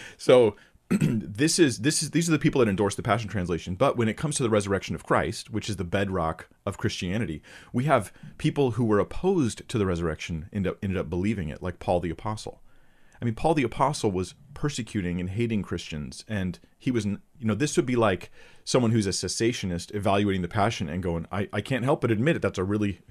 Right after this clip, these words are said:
good translation. He did a good job there. Those are secrets of Hebrew and Greek." But instead we have the opposite, right? <clears throat> Even people in his own camp, when they evaluate the Passion, they're like, "Well, you know, it's not really a translation." You know, they, they even say this. Whereas with the resurrection of Christ, we have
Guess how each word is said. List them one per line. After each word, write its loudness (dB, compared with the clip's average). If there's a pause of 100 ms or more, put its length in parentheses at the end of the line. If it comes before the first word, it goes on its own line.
(180)
good 2
translation. -4
He -4
did -2
a -2
good -2
job -2
there. -10 (180)
Those -4
are -4
secrets -4
of -4
Hebrew 0
and 2
Greek." 0 (340)
But 2
instead 4
we 4
have 4 (380)
the 4
opposite, 6
right? 4 (140)
<clears throat> 6
Even 6
people 4
in 4
his 4
own 4
camp, 2
when 0
they 2
evaluate 2
the -2
Passion, 0
they're 0
like, 2
"Well, -2
you 0
know, -2
it's -10
not -4
really 0
a -2
translation." -2
You 0
know, 2
they, 2
they 0
even -2
say -4
this. -2 (380)
Whereas 4
with -2
the -4
resurrection 0
of -8
Christ, 2
we -4
have -2